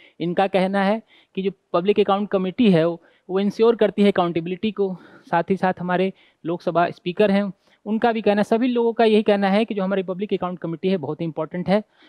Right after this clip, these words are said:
और इसके हंड्रेड ईयर भी पूरे हो चुके हैं। तो इसे डिस्कस करेंगे। जरा हमारे ये न्यूज़ हमारे लिए कहाँ इंपॉर्टेंट है, जरा इसे देख लेते हैं। देखिए, सबसे इंपॉर्टेंट है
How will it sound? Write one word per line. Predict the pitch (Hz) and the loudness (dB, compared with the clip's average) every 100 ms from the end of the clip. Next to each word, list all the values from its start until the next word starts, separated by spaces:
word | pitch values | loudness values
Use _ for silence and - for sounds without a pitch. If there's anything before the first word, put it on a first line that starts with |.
| - | -4
और | 170 | -4
इसके | 175 165 | -2 -2
हंड्रेड | 160 170 | 0 2
ईयर | 170 175 | 4 2
भी | 180 | 0
पूरे | 170 180 | -4 -4
हो | 165 | -6
चुके | 175 160 | -8 -6
हैं। | 160 160 - _ - - | -6 -6 -10 _ -20 -6
तो | 175 | 0
इसे | 220 | 2
डिस्कस | 208 - 214 | 2 2 2
करेंगे। | 226 220 254 269 _ _ - | 2 2 2 0 _ _ -8
जरा | 165 214 | 0 2
हमारे | 233 247 277 | 2 2 4
ये | 240 | 4
न्यूज़ | 214 262 | 4 4
हमारे | 240 233 | 6 4
लिए | 240 | 2
कहाँ | 233 214 | 2 2
इंपॉर्टेंट | 233 220 208 214 | 2 0 -2 0
है, | 208 | 2
जरा | 196 | 2
इसे | 160 160 | 2 0
देख | 139 | -2
लेते | 147 143 151 | -2 -6 -6
हैं। | 147 - _ _ _ _ | -8 -14 _ _ _ _
देखिए, | 185 208 | -2 -2
सबसे | 202 202 226 | -2 -2 -2
इंपॉर्टेंट | 214 214 214 214 | -2 -2 -2 0
है | 220 | 0